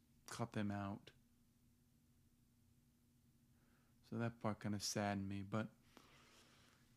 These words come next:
it's a moment, it's a moment that as a wrestling fan, you'll never forget. If you saw it, if you sat, if you lived through it, you never will forget that moment. And I can remember watching it,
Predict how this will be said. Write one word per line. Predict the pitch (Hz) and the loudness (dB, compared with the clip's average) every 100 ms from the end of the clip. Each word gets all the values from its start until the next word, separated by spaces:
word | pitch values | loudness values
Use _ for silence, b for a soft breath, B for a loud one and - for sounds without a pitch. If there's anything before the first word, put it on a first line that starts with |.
| - - - | -20 2 4
it's | 143 | 10
a | 143 | 12
moment, | 143 151 160 156 - - - | 12 12 10 6 2 -12 0
it's | 143 - 123 - | 2 2 2 8
a | |
moment | 127 123 131 123 - | 10 12 12 10 8
that | 123 120 | 6 6
as | 123 117 | 6 8
a | |
wrestling | 110 123 - 131 | 12 12 12 8
fan, | 110 120 117 | 8 8 8
you'll | 110 104 | 6 4
never | 104 110 131 123 | 6 8 10 10
forget. | 113 117 107 110 110 | 8 6 6 6 4
If | 123 104 - | 0 -2 2
you | 113 104 | 4 6
saw | - 127 123 123 | 8 10 12 10
it, | 117 | 6
if | 113 104 110 | 0 -2 0
you | 107 | 2
sat, | - 120 120 107 | 6 8 8 4
if | 113 117 | 0 4
you | 110 | 6
lived | 120 131 - | 8 6 4
through | 120 120 | 4 4
it, | 120 - - | 2 -2 -4
you | 117 113 | 2 6
never | 113 110 107 104 - | 8 8 6 4 2
will | 127 101 | 0 0
forget | - 101 104 - | 0 0 0 0
that | - - | 0 2
moment. | 107 - - - b b b - | 0 0 -4 -12 b b b -4
And | 107 | 0
I | 101 | 2
can | 104 | 2
remember | 104 104 104 | 4 6 6
watching | 98 104 113 - 110 | 6 8 6 4 2
it, | 107 - | 2 -2